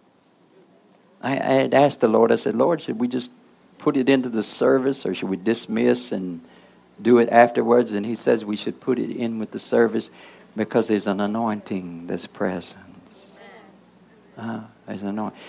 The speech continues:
Now, don't get upset because somebody's gotten married twice and you ain't got married once. Uh, listen, feel the love and love will come.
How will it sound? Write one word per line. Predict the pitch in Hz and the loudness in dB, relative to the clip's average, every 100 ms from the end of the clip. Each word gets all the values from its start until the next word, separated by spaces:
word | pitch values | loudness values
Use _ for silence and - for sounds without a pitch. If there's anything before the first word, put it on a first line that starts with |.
| - - | -14 0
Now, | 123 | 4
don't | 160 180 170 | 6 4 2
get | - | 0
upset | 139 143 - - 151 131 | 2 0 0 2 2 2
because | 113 117 107 | 0 0 0
somebody's | 139 131 123 110 101 - | -4 -2 -2 -4 -6 -8
gotten | - 120 110 104 | -6 -6 -6 -6
married | 110 110 95 | -4 -4 -6
twice | - 123 117 107 - | -6 -2 0 0 -4
and | - | -6
you | 104 110 | -2 -2
ain't | 107 | -2
got | 101 - 101 | 0 -2 -2
married | 104 98 98 - | -4 -2 -2 -2
once. | 101 95 92 - - - - - - - - 302 932 466 906 988 - - - - - | -6 -6 -8 -12 -12 -12 -12 -10 -8 -8 -8 -10 -8 -6 -6 -8 -10 -12 -12 -14 -10
Uh, | 98 - - - - - - - 214 - - - - - - - - - - | -8 -8 -12 -20 -20 -20 -20 -20 -20 -20 -20 -20 -20 -20 -20 -20 -20 -20 -12
listen, | 117 120 - - - - - - - - 571 587 605 - - - - - | 2 4 4 -10 -14 -20 -20 -20 -20 -20 -20 -20 -20 -20 -20 -20 -20 2
feel | 156 165 | 6 6
the | 156 | 8
love | 139 143 120 98 90 87 - - - - - | 8 10 8 6 0 -8 -18 -20 -20 -16 -2
and | 110 | 2
love | 113 113 104 | 6 6 6
will | 104 | 0
come. | - 127 101 80 | 0 -2 -2 -6